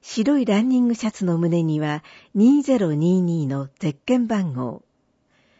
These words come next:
短パン姿でグリーンのリストバンドをつけています。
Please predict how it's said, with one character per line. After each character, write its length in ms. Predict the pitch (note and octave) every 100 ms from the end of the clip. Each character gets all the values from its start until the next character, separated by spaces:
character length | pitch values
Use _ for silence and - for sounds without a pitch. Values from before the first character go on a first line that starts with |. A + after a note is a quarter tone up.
| _ _
短 200 | - C4
パ 160 | - C#4
ン 80 | C#4+
姿 440 | - B3 A3+ F#3+
で 220 | E3 E3 - - - -
グ 160 | F#3
リ 140 | A#3+ C#4+
ー 40 |
ン 60 | F3+
の 100 | D3
リ 140 | D3+
ス 80 | -
ト 120 | D4
バ 140 | D4+
ン 80 | C#4
ド 120 | F#3+
を 60 | D#3
つ 120 | -
け 140 | - D#3
て 100 | D#3+
い 140 | C#3
ま 160 | C#3 D#3
す。 200 | -